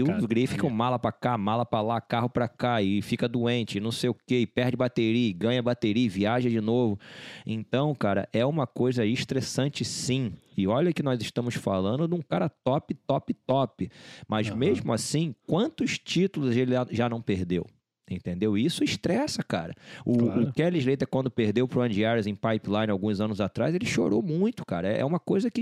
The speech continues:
Speaker 2: ninguém quer perder, entendeu? Um cara competitivo e bom como ele, ninguém quer perder. Então, eu acho, sim, que, em primeiro lugar, ele tem que pensar nele. Em primeiro
Speaker 1: Uhum.
Speaker 2: lugar, ele tem que pensar na sua saúde mental,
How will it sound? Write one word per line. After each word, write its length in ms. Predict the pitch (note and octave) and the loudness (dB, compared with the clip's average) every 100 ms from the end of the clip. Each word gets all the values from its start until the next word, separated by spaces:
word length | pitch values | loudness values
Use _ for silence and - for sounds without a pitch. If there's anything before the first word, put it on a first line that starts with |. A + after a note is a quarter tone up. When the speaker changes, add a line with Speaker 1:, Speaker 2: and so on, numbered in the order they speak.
| - | -4
Speaker 2:
ninguém 240 | G3+ G#3 A#3+ | -2 -2 0
quer 100 | - | 0
perder, 440 | - C#3+ G#2 G2 G2 | 0 0 2 2 0
entendeu? 220 | G#2+ C#3 | 0 -2
Um 40 | |
cara 180 | C3+ G#3+ | 0 -2
competitivo 680 | - E3+ E3 C3+ - D3 B2 | 0 -2 -2 -4 -2 0 2
e 60 | G#2+ | 0
bom 340 | F2 A#2+ C3+ | 0 0 0
como 300 | C3 A2 G2+ | -2 0 2
ele, 340 | A2+ D3+ A2 - - - - | 2 2 0 -4 -16 -20 -10
ninguém 340 | C#3 D3 C#3 G3+ | -4 -2 0 0
quer 140 | - | 0
perder. 380 | - A#2 F#2+ G#2+ | 2 0 2 0
Então, 340 | A2 - G3 | 0 -2 0
eu 220 | - G3 B2+ | 2 2 2
acho, 320 | D#3+ D#3+ A#2+ | 2 0 -4
sim, 340 | - C3 D#3 - - - - | -4 -2 -2 -6 -14 -20 -8
que, 300 | A#2+ B2 A#2+ - | 0 2 2 0
em 160 | B2 | -2
primeiro 420 | A#2+ B2 B2 D3+ | 0 0 2 2
lugar, 340 | D3 A2 A#2 C#3 | 2 2 2 2
ele 100 | C3 | 0
tem 140 | C3+ | -2
que 80 | C3+ | -2
pensar 380 | B2 A2 - B2+ | -2 -2 0 0
nele. 360 | F#2+ F#2+ B2+ - _ _ _ - | 2 2 2 -4 _ _ _ -6
Em 140 | C3 | -4
primeiro 360 | B2+ A#2 A#2 C3 | 0 2 2 2
Speaker 1:
Uhum. 60 | A2 | 2
Speaker 2:
lugar, 180 | G#2+ | 2
ele 100 | A#2 G#2+ | 0 0
tem 200 | A#2+ A#2+ | -2 -4
que 60 | |
pensar 320 | - G2+ A#2 | -2 -2 -2
na 100 | A2+ | -2
sua 180 | G2+ A#2 | 0 -2
saúde 380 | A2 G#2 G2+ A2 | -2 0 0 0
mental, 480 | G#2 F#2 - A#2 | -2 -4 -2 0